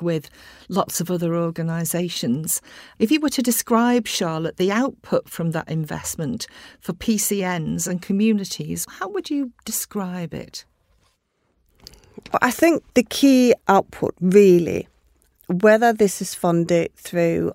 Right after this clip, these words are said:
Speaker 2: Art Roles monies, you know, within P C Ns, from local authority, is that the person gets earlier support. So we're preventing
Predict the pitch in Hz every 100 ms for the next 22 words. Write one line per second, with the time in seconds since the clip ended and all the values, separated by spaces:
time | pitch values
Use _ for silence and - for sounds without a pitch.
0 | - 196 190 185 190 185 180 - 175 170
1 | 170 170 170 - 175 170 160 170 208 208
2 | - 208 185 185 175 160 170 170 175 180
3 | 196 214 - 185 180 - 175 175 - 175
4 | 170 - _ _ _ _ - - - _
5 | _ _ _ - 202 - 196 180 - -
6 | 185 - 190 196 190 170 104 - - -
7 | - 170 165 170 165 - 170 - 170 -
8 | - _ - - 185 175 175 170 175 175
9 | 175 180 185 - 175 170